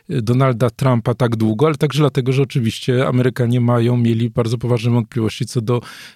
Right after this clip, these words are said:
rządów prawa w Polsce. Pamiętamy również ten długi spór o uratowanie T V N-u, o wolność mediów w Polsce i, y, presję, jaką Amerykanie, y, wywierali wówczas na,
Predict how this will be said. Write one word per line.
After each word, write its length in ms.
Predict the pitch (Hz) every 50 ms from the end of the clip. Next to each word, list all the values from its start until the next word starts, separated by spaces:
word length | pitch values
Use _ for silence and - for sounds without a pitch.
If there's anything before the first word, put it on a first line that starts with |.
| _
rządów 360 | - 117 120 120 110 117 113 -
prawa 240 | - 135 120 123
w 80 | 113 -
Polsce. 360 | _ 127 113 104 - - 131
Pamiętamy 500 | 113 123 117 117 120 113 131 120 120 120
również 300 | 117 120 110 120 120 -
ten 320 | - - 123 117 117 117 110
długi 320 | 104 110 120 120 117 117
spór 340 | - - - - 123 120 127
o 280 | - 143 120 117 117 113 - - - - - - - _
uratowanie 840 | - 117 117 117 - - 127 113 123 123 120 120 120 120 117 113 113
T 120 | - 135
V 160 | 113 - - 123
N-u, 300 | 117 117 117 117 120 123
o 40 |
wolność 380 | 113 110 117 113 120 - - -
mediów 260 | 123 117 107 113 -
w 20 | -
Polsce 580 | - 117 107 95 - - - 135 123 123 127
i, 420 | 123 123 113 113 117 117 120 123 139 131 120
y, 40 | 110
presję, 400 | - - 127 120 113 - - 127
jaką 200 | 113 - 123 123
Amerykanie, 560 | 120 120 117 113 - 131 120 123 127 127 127
y, 400 | 123 127 - 143 131 127 127 127
wywierali 440 | 120 135 131 131 156 165 156 127 113
wówczas 360 | 113 107 - - 120 - -
na, 140 | 120 120